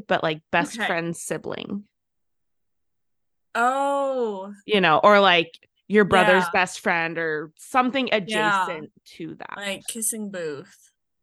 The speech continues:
Speaker 1: Sure. I haven't seen Kissing Booth.
Speaker 2: Okay, well, it's a horrible movie, so you're not missing out.
Speaker 1: <laughs>
Speaker 2: Um,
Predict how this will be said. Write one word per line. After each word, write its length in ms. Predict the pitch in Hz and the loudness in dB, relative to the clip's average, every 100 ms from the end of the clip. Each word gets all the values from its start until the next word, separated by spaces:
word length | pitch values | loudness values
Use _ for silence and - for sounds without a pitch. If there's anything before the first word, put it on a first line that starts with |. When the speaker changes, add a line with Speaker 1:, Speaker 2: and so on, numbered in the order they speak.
| _ _ _ _ _ _ | _ _ _ _ _ _
Speaker 1:
Sure. 460 | - - 180 196 202 | -20 -12 -12 -12 -10
I 60 | 202 | -8
haven't 200 | 190 - | -8 -10
seen 180 | - - | -14 -14
Kissing 380 | 214 - 226 226 | -14 -12 -12 -12
Booth. 200 | - 247 | -14 -16
Speaker 2:
Okay, 260 | 220 208 170 | -12 -10 -10
well, 180 | 196 208 | -8 -6
it's 120 | 208 | -6
a 60 | 202 | -6
horrible 400 | 208 208 175 170 | -4 -4 -6 -8
movie, 340 | 170 147 156 | -8 -6 -6
so 160 | - 180 | -6 -6
you're 120 | 180 | -4
not 200 | 180 - | -4 -4
missing 340 | 190 - 175 | -4 -4 -6
out. 400 | 156 98 - - 269 - | -6 -4 -4 -6 -10 -12
Speaker 1:
<laughs> 0 | - - - - _ _ _ _ | -12 -16 -18 -20 _ _ _ _
Speaker 2:
Um, 360 | 208 202 202 196 | 4 4 4 2